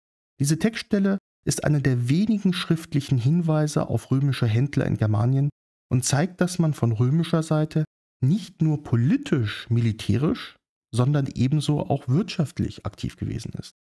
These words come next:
Man kann nur darüber mutmaßen,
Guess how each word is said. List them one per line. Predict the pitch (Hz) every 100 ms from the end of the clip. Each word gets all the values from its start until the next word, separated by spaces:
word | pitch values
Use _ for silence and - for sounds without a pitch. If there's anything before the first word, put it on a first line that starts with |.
| _ _ _ _ _ _ -
Man | 156
kann | 165 170
nur | 254
darüber | 240 214 165
mutmaßen, | 131 185 - 135 120 - 147